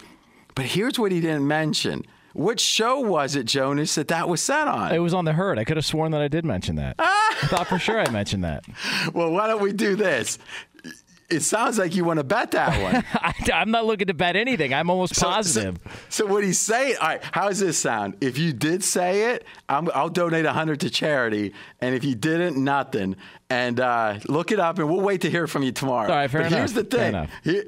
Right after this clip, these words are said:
Speaker 1: here's what we know. He just admitted it. He doesn't even know he did it. That, that, that his vendetta is so deep-rooted, it's seeping up subconsciously. But I still like him.
Speaker 2: <laughs> I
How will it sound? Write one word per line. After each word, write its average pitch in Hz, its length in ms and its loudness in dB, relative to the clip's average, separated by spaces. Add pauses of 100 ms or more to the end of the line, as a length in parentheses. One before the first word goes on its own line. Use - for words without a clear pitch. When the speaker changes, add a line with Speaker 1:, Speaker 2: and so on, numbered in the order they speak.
(120)
Speaker 1:
here's 208 240 0
what 220 120 0
we 180 120 0
know. 175 340 0 (220)
He 170 180 -2
just 175 220 0
admitted 139 420 0
it. 92 200 -6 (220)
He 208 160 -2
doesn't 185 240 0
even 131 240 0
know 170 240 2
he 139 160 0
did 107 260 0
it. - 180 -6 (260)
That, 139 160 -2
that, 131 260 -2 (160)
that 131 100 0
his 156 320 0 (240)
vendetta 160 540 0
is 131 180 0
so 160 300 0
deep-rooted, 139 960 0
it's - 180 -2 (420)
seeping 190 600 -2
up 151 160 0
subconsciously. 113 1300 -2 (1160)
But 175 180 -2 (380)
I - 100 2
still 220 260 -2
like 151 320 0
him. 254 220 -4
Speaker 2:
<laughs> - 40 -12
I 131 80 -2